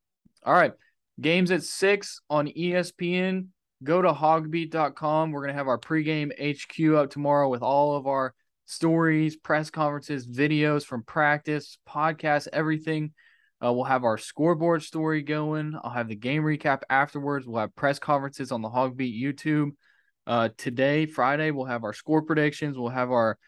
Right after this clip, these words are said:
My Perfect Franchise, potentially perfect picks of the week. Uh, and if you don't know about My Perfect Franchise, you need to go visit it. That's Andy Ledecky. He helps people who are looking to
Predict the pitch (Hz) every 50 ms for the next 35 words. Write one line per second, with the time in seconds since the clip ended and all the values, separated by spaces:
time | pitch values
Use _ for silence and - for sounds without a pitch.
0 | _ _ _ _ _ - 123 131 143 151 151 160 165 147 143 131 120 - 147 143
1 | 143 143 - 160 147 143 143 - - 139 - - 147 143 - - 143 135 117 -
2 | - 151 147 - 151 - _ - - 151 143 - - 147 120 110 104 101 120 147
3 | 180 196 196 - - _ _ _ _ _ _ _ _ _ _ 120 117 113 113 117
4 | 110 117 123 127 120 120 139 131 151 147 139 139 143 151 156 151 160 139 135 143
5 | 139 139 143 147 165 156 147 143 - - - 147 143 147 151 151 160 147 147 139
6 | - 127 135 139 135 131 127 131 117 110 110 113 139 151 151 170 165 170 160 135
7 | 123 110 - _ - 135 143 151 156 151 143 143 131 120 139 135 151 147 - 156
8 | 151 143 135 123 117 117 143 147 151 151 _ _ - - 151 151 156 151 143 135
9 | 135 - - - _ _ _ _ _ _ _ - 143 139 131 127 127 135 156 156
10 | 151 165 160 156 151 156 _ _ _ _ _ _ _ _ - 143 135 127 127 120
11 | 123 120